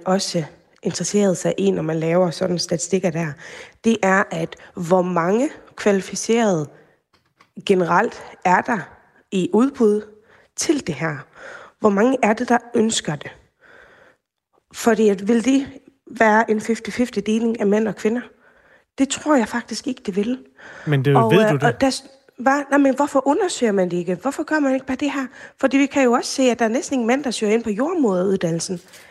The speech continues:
Speaker 1: Er det fordi, at mændene ikke... Øh, øh, og der er næsten, der er heller ikke særlig mange mænd, der søger ind på frisøruddannelsen. Vi kigger
Speaker 2: Skal vi ikke lige
Speaker 1: sådan
Speaker 2: blive ved,
Speaker 1: nøgternt
Speaker 2: ved
Speaker 1: på
Speaker 2: direktionsgangene der? Altså,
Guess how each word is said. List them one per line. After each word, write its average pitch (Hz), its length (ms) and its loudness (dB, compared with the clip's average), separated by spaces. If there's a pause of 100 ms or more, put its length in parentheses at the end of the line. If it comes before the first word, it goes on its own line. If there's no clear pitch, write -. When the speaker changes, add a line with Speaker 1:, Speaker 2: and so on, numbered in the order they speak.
(120)
Speaker 1:
Er 233 120 0
det 247 120 -4
fordi, 269 260 0
at 233 80 4
mændene 254 320 0
ikke... 214 480 0
Øh, 175 60 -6 (1080)
øh, 240 80 6
og 240 60 4
der 247 60 4
er 226 180 4
næsten, 247 460 2
der 196 140 0
er 151 100 -4
heller 160 220 0
ikke 220 120 -2
særlig 226 220 0
mange 226 180 4
mænd, 240 160 2
der 240 60 -4
søger 233 200 -2
ind 226 80 0
på 233 60 -10
frisøruddannelsen. 202 1000 0 (800)
Vi 254 160 4
kigger 311 400 2
Speaker 2:
Skal - 200 -2
vi - 20 2
ikke 285 120 4
lige - 20 4
Speaker 1:
sådan 262 120 0
Speaker 2:
blive 170 180 2
ved, 175 60 6 (100)
Speaker 1:
nøgternt 135 180 2
Speaker 2:
ved 143 140 2
Speaker 1:
på - 60 -4
Speaker 2:
direktionsgangene 143 840 0
der? 139 180 0
Altså, 123 160 -4